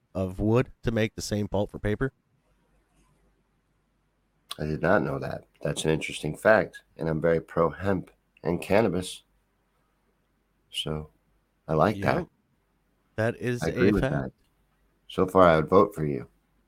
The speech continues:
Speaker 1: So far.
Speaker 2: You'd make a very good president.
Speaker 1: See, I would run on the,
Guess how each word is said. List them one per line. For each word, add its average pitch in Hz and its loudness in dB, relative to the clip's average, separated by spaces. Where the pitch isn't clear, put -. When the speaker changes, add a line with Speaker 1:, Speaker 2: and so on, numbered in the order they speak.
Speaker 1:
So 123 -4
far. 127 2
Speaker 2:
You'd 107 2
make 92 4
a 92 0
very 92 6
good 92 0
president. 78 -2
Speaker 1:
See, 156 4
I 131 2
would 175 4
run 143 4
on 127 2
the, 139 0